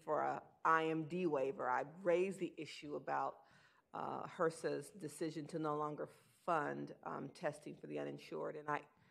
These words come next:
I was saddened that it would, there, from his perspective, you know, he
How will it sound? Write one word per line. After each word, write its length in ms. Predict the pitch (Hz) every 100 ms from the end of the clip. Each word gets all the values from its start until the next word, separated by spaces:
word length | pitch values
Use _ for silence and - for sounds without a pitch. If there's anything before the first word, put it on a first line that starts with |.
| _ _
I 80 | -
was 240 | 160 156 - - -
saddened 800 | - - 202 190 170 147 160 147
that 200 | 143 -
it 100 | 151
would, 180 | 78 73
there, 200 | 78 76 - - - 82 76 - 180 -
from 200 | 185 175
his 160 | 190
perspective, 720 | 190 180 - 160 - 151 156 -
you 80 |
know, 140 | 151 139
he 160 | 156